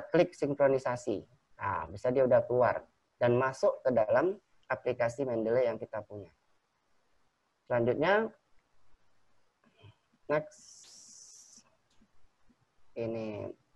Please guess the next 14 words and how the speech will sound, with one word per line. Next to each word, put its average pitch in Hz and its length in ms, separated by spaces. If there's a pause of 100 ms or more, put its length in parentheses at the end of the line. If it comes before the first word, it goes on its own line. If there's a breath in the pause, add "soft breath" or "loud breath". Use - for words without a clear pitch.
berikutnya. 127 480 (4000)
Ya. 123 240 (1600)
Membuat 180 480 (1400)
folder 160 480
penyimpanan 147 640
referensi 139 400
Mendeley. 131 400
Nah, 104 160
tadi 143 400
sudah 139 320
sekilas 147 560
sudah 127 240
saya 127 240
sampaikan. 123 720